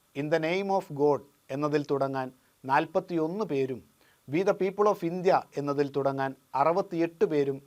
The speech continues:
കൈയുയർത്തി വോട്ട് ചെയ്തു. സഭയിലെ ദൈവവിശ്വാസികൾ ഉൾപ്പെടെയാണ് ദൈവനാമത്തിൽ ഭരണഘടനയുടെ ആമുഖം ആരംഭിക്കണം എന്ന ഭേദഗതിയെ വോട്ട് ചെയ്ത് തള്ളിക്കളഞ്ഞത്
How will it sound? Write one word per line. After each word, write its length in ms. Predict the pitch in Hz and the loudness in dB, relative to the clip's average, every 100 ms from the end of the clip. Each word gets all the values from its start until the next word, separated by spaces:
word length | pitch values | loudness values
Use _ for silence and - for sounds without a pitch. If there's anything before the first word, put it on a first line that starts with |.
| - | -4
കൈയുയർത്തി 600 | 139 160 180 143 135 131 131 - | -2 0 0 0 -2 -10 -12 -8
വോട്ട് 260 | 123 131 139 | -6 -4 -4
ചെയ്തു. 300 | 131 120 98 _ _ _ _ _ _ | -4 -4 -8 _ _ _ _ _ _
സഭയിലെ 540 | - 117 139 147 151 147 147 - | -6 -2 2 4 6 4 2 -8
ദൈവവിശ്വാസികൾ 840 | 127 131 180 190 180 185 175 175 165 | -4 0 2 0 2 2 4 2 2
ഉൾപ്പെടെയാണ് 640 | 143 139 196 175 143 139 135 - _ _ _ | 0 2 4 4 4 0 -6 -12 _ _ _
ദൈവനാമത്തിൽ 800 | 127 147 185 220 208 196 190 143 - _ _ | 2 4 6 6 6 6 2 -2 -4 _ _
ഭരണഘടനയുടെ 720 | 131 139 165 180 175 170 165 165 | 2 4 4 4 6 6 4 2
ആമുഖം 420 | 143 151 180 175 180 147 | 4 6 6 2 2 6
ആരംഭിക്കണം 680 | 151 175 196 202 202 196 131 _ - | 8 6 4 2 4 2 -2 _ -6
എന്ന 180 | 143 151 | -2 2
ഭേദഗതിയെ 640 | 139 147 165 151 143 143 139 - | 4 6 6 4 2 0 -2 -2
വോട്ട് 300 | 131 170 196 | 0 2 2
ചെയ്ത് 260 | 190 180 170 | 4 2 2
തള്ളിക്കളഞ്ഞത് 680 | 147 147 175 175 170 170 175 | 0 2 2 4 4 2 0